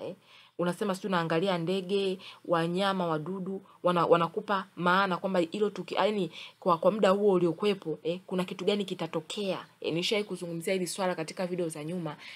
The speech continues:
Mungu anaweza akatumia, mimi kwa mfano niseme kwamba, ah, Mungu alitumia kunguru, eh,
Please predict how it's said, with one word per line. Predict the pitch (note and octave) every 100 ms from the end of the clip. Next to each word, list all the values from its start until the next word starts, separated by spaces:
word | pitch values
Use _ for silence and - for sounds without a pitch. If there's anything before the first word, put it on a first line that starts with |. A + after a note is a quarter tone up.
| -
Mungu | - B3
anaweza | G3+ G3+ G#3
akatumia, | F#3 F#3 F3+ G3+ G3 F#3 - - F#3
mimi | G#3 G3+
kwa | F3+ E3
mfano | F#3+ F#3
niseme | D#3+ F#3+ F3+
kwamba, | F3+ F#3 E3
ah, | D3+ D3+
Mungu | E3+ F#3+
alitumia | E3 D#3+ F3 F#3
kunguru, | - D3+ D#3 E3 F#3+ - -
eh, | D3